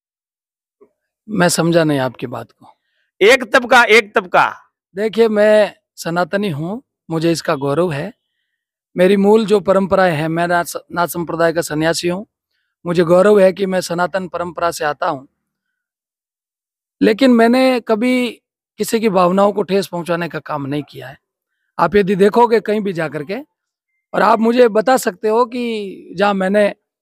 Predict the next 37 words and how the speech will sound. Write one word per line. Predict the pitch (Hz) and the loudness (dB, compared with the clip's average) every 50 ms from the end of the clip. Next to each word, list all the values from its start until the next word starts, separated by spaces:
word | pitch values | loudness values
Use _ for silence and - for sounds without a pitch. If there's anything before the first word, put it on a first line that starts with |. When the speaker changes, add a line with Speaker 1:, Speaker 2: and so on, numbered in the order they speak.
| _ _ _ _ - | _ _ _ _ 0
Speaker 1:
हाँ, | 190 226 240 208 151 117 110 _ _ _ _ _ _ _ _ _ _ _ _ _ _ _ _ 165 | 2 4 4 4 2 0 -6 _ _ _ _ _ _ _ _ _ _ _ _ _ _ _ _ -2
ये | 190 226 | -2 0
जरूर | 196 196 214 254 285 302 285 | 2 2 4 4 4 4 4
है | 269 262 262 | 4 4 2
कि | 220 285 277 240 | 0 -2 -4 0
जो | 214 240 240 | 2 2 4
लोग | 233 226 233 247 247 220 240 233 - - _ _ _ _ _ _ _ _ _ | 6 6 6 6 4 4 2 -2 -4 -6 _ _ _ _ _ _ _ _ _
असामाजिक | 196 214 - - 226 226 233 226 214 233 226 | -6 -6 -2 -2 0 2 2 0 0 -2 -4
तत्व | 175 _ 233 226 185 - 226 | -4 _ -2 -2 0 0 -2
और | 214 208 | -2 0
दुष्ट | 185 233 214 - - - | -2 -4 -6 -8 -10 -12
प्रवृत्ति | 226 196 180 214 202 180 214 202 | -12 -6 -6 -6 -4 -4 -6 -4
के | 190 214 | -2 -2
लोग | 202 202 208 202 185 | 0 0 0 0 0
जो | 196 | -2
समाज | 185 - 180 185 190 190 190 180 | -4 -2 0 2 2 2 2 0
को | - - 180 175 - - _ _ _ _ _ _ _ _ _ - | -2 -4 -2 -2 -4 -6 _ _ _ _ _ _ _ _ _ 0
कहीं | 190 190 202 | 2 2 4
ना | 202 202 | 4 2
कहीं, | - - 196 196 190 185 165 - _ _ _ - | 2 0 0 -2 -2 -4 -6 -10 _ _ _ -12
अ, | 170 165 165 175 175 | -10 -8 -8 -8 -10
समाज | 170 - 185 185 190 190 180 165 | -8 -6 -2 0 2 0 0 0
को | - 196 180 175 160 123 | -2 -2 -2 -2 -2 -4
भ्रष्ट | - 147 180 208 208 - - | -4 -2 -2 -2 -2 -2 -4
करने | - 190 175 175 165 | -6 -4 -4 -2 -2
का | 147 160 147 | -4 -4 -4
काम | - 156 151 151 151 | -4 -4 -4 -4 -4
कर | - 156 147 | -6 -6 -4
रहे | 160 156 135 | -4 -4 -4
हैं, | 135 - _ _ _ _ _ _ _ _ _ - | -6 -12 _ _ _ _ _ _ _ _ _ -6
हमारी, | 147 151 160 185 202 175 175 - - - - - | -2 0 0 0 0 -2 -6 -16 -20 -20 -20 -18
अ, | - - 160 165 160 160 160 160 165 - 160 151 | -12 -8 -6 -6 -6 -6 -8 -8 -10 -10 -8 -4
हमारी | 151 156 165 175 208 | -2 0 0 0 0
चुनौती | 190 - 202 208 214 196 202 233 | -2 -2 -2 -2 -2 -4 -4 -6
तो | 202 240 | -4 -2
उनको | 247 269 269 294 226 | -2 0 2 2 0
है। | 185 160 165 160 | 0 0 -4 -10